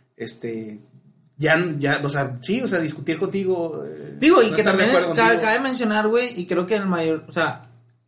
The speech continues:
Speaker 2: hay muchos, hay muchos casos, güey, que realmente, o sea, vaya, yo no niego que un perro sí llega a querer mucho a su, a su dueño, e incluso, güey,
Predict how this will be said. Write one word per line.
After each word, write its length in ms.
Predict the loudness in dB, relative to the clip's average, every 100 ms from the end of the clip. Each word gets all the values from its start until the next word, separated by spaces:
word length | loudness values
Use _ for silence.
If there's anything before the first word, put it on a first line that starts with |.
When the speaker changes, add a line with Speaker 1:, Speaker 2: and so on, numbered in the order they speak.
| _
Speaker 2:
hay 160 | 0 2
muchos, 420 | 4 2 2 -2
hay 120 | -2 -2
muchos 320 | 0 -2 -4
casos, 420 | -4 -4 -4 -2
güey, 240 | 2 0
que 120 | 2 -2
realmente, 680 | 0 0 0 0 -2 -2
o 40 | -2
sea, 280 | -2 -4 -10 -18 -18 -12
vaya, 500 | 2 4 4 0 -6 -16 _
yo 180 | 0 2
no 80 | 4
niego 300 | 4 4 2
que 80 | 0
un 240 | 0 -2 -8 _
perro 500 | 2 2 0 -4 -10
sí 300 | -12 -8 0
llega 200 | 2 2
a 80 | 0
querer 220 | 0 0
mucho 500 | 0 2 0 0 -4
a 140 | -4 -6
su, 240 | -6 -8
a 100 | -8
su 120 | -6
dueño, 440 | -4 -2 0 -2 -4
e 140 | -6 -4
incluso, 500 | -2 2 0 0 -2
güey, 200 | -2